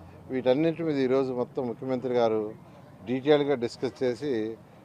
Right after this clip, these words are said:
ఒక దిశానిర్దేశం ఇచ్చి అన్నిటికీ యాక్చువల్గా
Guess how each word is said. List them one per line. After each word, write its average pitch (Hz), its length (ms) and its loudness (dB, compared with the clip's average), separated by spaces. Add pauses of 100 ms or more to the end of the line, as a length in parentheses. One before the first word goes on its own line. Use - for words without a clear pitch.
(160)
ఒక 117 140 4
దిశానిర్దేశం 135 920 4
ఇచ్చి 117 540 -4 (480)
అన్నిటికీ 151 420 0
యాక్చువల్గా 135 680 2